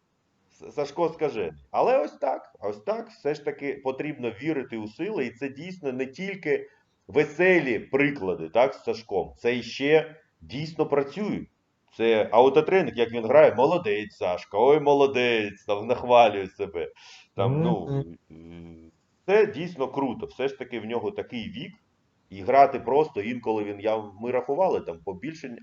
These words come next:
Speaker 1: ніж сто партій на день. Ну як це? Просто стояти у такому віці, грати на гроші,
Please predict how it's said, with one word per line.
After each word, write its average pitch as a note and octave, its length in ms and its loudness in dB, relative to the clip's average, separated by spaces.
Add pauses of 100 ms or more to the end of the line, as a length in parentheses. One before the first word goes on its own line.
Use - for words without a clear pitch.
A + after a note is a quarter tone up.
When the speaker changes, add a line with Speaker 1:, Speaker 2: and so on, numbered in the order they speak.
Speaker 1:
ніж A#2 160 -12
сто B2 180 -6
партій A#2 420 -2
на G#2 100 -8
день. E2 300 -10 (240)
Ну G#2+ 160 -14
як G#2+ 420 -8
це? - 120 -20
Просто - 440 -10
стояти A#2+ 720 0 (520)
у E2+ 100 -14
такому G#2 400 -4
віці, A2+ 320 -8
грати A#2 520 0
на F#2+ 140 -6
гроші, B2 480 -4